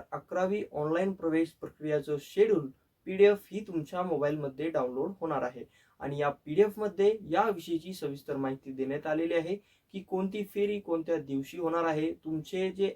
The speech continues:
ॲडमिशन्स आहेत ते कशा प्रकारे ओपन होणार आहेत, त्यानंतर ही जी वेळ आहे, या फेरीची वेळ तुम्ही या शेड्यूलनुसार पाहू शकता आणि तुमची जी ॲडमिशन आहे ते तुम्ही तुमच्या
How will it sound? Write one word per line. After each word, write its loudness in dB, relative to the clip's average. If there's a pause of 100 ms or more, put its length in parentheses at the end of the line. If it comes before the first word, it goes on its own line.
ॲडमिशन्स -2
आहेत -2 (120)
ते -6
कशा -6
प्रकारे -4
ओपन -4
होणार 0
आहेत, 2 (500)
त्यानंतर 2 (1080)
ही -10
जी -8
वेळ 4
आहे, 0
या 2
फेरीची -2
वेळ 4
तुम्ही -4 (100)
या 2 (200)
शेड्यूलनुसार 0
पाहू -4
शकता -4
आणि -4
तुमची -6
जी -12
ॲडमिशन -2
आहे -2 (100)
ते -2
तुम्ही -4
तुमच्या -6